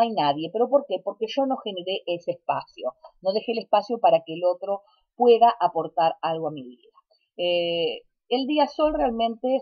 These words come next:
se considera un día que va a haber sol y que va a ser luminoso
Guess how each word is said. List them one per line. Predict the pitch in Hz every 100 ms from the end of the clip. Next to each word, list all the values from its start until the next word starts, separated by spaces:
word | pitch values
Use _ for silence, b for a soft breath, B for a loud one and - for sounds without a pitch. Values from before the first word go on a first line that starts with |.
| _
se | 349
considera | 185 180 185 196 220
un | 196
día | 175 208 220
que | 220 151
va | 175 196
a |
haber | 156 160 151
sol | - 165
y | -
que | 165
va |
a | 185
ser | 165
luminoso | 156 190 226 233 - 262 294